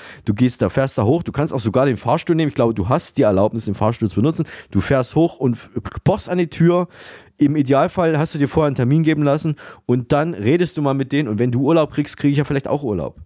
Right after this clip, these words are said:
Mach doch mal. Geh doch, einer muss doch mal anfangen. Geh doch bitte mal vor und mach das.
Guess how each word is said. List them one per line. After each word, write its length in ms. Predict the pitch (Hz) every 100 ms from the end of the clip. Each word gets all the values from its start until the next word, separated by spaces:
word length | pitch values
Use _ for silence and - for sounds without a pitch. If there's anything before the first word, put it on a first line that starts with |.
| -
Mach 160 | 151
doch 100 | 156
mal. 160 | 98 76
Geh 120 | 165
doch, 160 | 156 131
einer 200 | - 190
muss 200 | 160 202
doch 120 | 190 147
mal 100 | 110
anfangen. 300 | 90 107 107
Geh 80 |
doch 100 | 180
bitte 240 | - 180 165
mal 140 | 143
vor 220 | - 143
und 40 | 135
mach 140 | 139
das. 100 | 202